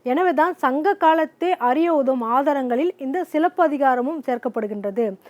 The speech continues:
தமிழில் எழுதப்பட்ட முதல் காவியம் என்ற பெருமைக்கு உரியது இந்த சிலப்பதிகாரம். சங்க காலத்தின் இறுதியில் இயற்றப்பட்ட காவியம்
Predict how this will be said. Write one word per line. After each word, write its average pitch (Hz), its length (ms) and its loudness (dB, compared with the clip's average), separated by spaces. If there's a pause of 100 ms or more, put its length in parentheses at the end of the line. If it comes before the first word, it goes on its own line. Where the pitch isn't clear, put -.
(240)
தமிழில் 320 380 4
எழுதப்பட்ட 285 560 2
முதல் 285 300 0
காவியம் 269 340 0
என்ற 240 180 -2
பெருமைக்கு 269 460 -2
உரியது 254 320 0
இந்த 262 160 -4
சிலப்பதிகாரம். 240 760 -4 (240)
சங்க 294 400 2
காலத்தின் 339 640 2
இறுதியில் 349 580 6
இயற்றப்பட்ட 269 600 -2
காவியம் 294 420 4